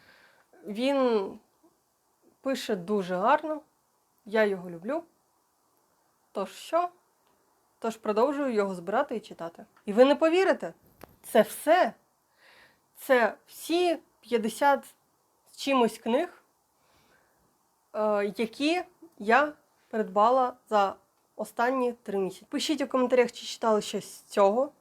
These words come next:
Можете писати засудливі коментарі по, на кшталт, ем,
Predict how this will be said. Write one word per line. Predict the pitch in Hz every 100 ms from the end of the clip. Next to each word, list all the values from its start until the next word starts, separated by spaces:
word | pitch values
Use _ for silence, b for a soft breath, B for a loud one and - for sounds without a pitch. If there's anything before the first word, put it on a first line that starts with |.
| _
Можете | 190 226 285 262 269
писати | 226 247 262 247 226
засудливі | 220 - 254 226 226 220 214 196
коментарі | 190 220 214 220 220
по, | 214 208 196 185
на | 208
кшталт, | 208 - 226 202 190 - b b b b _ _ _ _
ем, | - 208 202